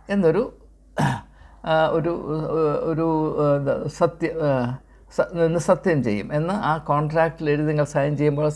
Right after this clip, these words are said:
സത്യം ചെയ്തു എന്നാണ് അതിൻ്റെ അർത്ഥം. അപ്പോൾ ഇവിടെ നിങ്ങൾ മനസ്സിലാക്കേണ്ട കാര്യം ഈ സത്യം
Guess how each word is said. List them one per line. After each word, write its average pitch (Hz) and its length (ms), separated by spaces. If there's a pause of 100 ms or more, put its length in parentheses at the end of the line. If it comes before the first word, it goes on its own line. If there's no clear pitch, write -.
സത്യം 180 340
ചെയ്തു 156 240
എന്നാണ് 151 220
അതിൻ്റെ 170 200
അർത്ഥം. 202 240 (1700)
അപ്പോൾ 208 220
ഇവിടെ 247 160
നിങ്ങൾ 202 180
മനസ്സിലാക്കേണ്ട 110 600
കാര്യം - 300 (1120)
ഈ 262 40 (720)
സത്യം 233 500